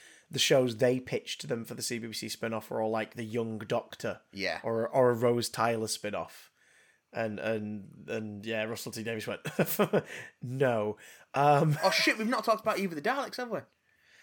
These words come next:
Speaker 1: Let's talk about that. Let's talk about that too. Uh,
Speaker 2: Let's talk about Eve
Speaker 1: but
Speaker 2: of the Daleks.
Speaker 1: Yeah, um, I really enjoyed it.
Speaker 2: I thought that was, uh, the best Doctor Who I've seen in a little bit.
Speaker 1: Yeah.
Speaker 2: And
Speaker 1: Yeah,
Speaker 2: also
Speaker 1: my,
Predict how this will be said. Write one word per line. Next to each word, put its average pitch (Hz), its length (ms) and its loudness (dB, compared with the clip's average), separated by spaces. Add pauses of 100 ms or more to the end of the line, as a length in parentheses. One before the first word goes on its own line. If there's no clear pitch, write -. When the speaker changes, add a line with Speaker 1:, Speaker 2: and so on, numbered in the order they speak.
(140)
Speaker 1:
Let's - 120 4
talk 262 120 8
about 247 120 10
that. 247 280 6 (280)
Let's 214 120 -2
talk 226 100 6
about 220 100 6
that 220 140 4
too. 202 240 2 (140)
Uh, 170 280 10
Speaker 2:
Let's 170 80 10
talk 233 100 8
about 226 160 4
Eve 220 100 4
Speaker 1:
but 202 60 6
Speaker 2:
of 175 60 2
the 190 60 4
Daleks. 226 500 -2 (300)
Speaker 1:
Yeah, 175 340 6 (140)
um, 165 460 8 (140)
I 170 100 2
really 143 260 2
enjoyed 165 260 -2
it. - 220 -4
Speaker 2:
I 233 140 6
thought 165 260 4
that 170 200 4
was, 170 420 -2 (500)
uh, 160 340 6
the 160 80 -4
best 196 180 6
Doctor - 220 0
Who 180 100 4
I've 180 100 4
seen 202 120 0
in 202 80 4
a 202 60 4
little 214 180 0
bit. 285 220 4 (800)
Speaker 1:
Yeah. 185 240 6 (680)
Speaker 2:
And 165 120 4
Speaker 1:
Yeah, 185 40 8
Speaker 2:
also 196 320 10
Speaker 1:
my, 160 180 6